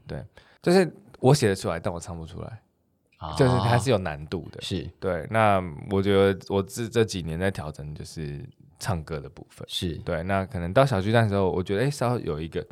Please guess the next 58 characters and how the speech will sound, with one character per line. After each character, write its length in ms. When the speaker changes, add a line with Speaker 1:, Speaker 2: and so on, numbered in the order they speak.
Speaker 1:
因 120
为 40
我 140
觉 300
得 80
成 260
长 260
像 300
阶 300
梯 260
啦。 140
Speaker 2:
嗯。 420
Speaker 1:
就 100
是 60
它 140
其 160
实 60
不 160
是 80
斜 360
线。 240
Speaker 2:
是。 280
Speaker 1:
它 100
是 180
你 120
会 80
维 140
持 140
在 160
一 60
个 100
地 160
方 120
卡 240
很 220
久。 140
Speaker 2:
卡 160
很 180
久， 220
好， 240
然 120
后 20
要 40
突 200
破， 220
然 100
后 80
再 140
往 160
上 160
爬 240
一 40
点 140
点。 140
Speaker 1:
对， 80
然 100
后 60
就 100